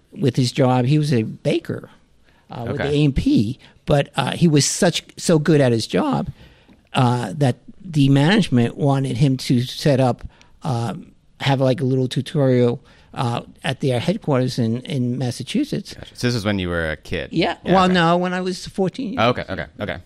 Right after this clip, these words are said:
Speaker 1: So,
Speaker 2: That's when you were
Speaker 1: uh,
Speaker 2: younger.
Speaker 1: for four years, and, uh, so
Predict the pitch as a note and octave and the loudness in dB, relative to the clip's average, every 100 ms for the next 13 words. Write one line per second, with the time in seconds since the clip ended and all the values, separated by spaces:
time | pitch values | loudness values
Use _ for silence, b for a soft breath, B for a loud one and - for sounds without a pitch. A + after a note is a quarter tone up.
0 | - b - D3 C3+ - - D#3 - D2+ | -20 b -2 0 2 0 -4 -6 -8 -14
1 | - b b - D3 C3+ D3+ D3 C#3 C#3 | -20 b b -4 -2 0 2 2 0 -4
2 | - C#3+ C#3 B2 A#2+ - - F3 C#3 | -6 -8 -4 -2 -4 -6 -2 2 2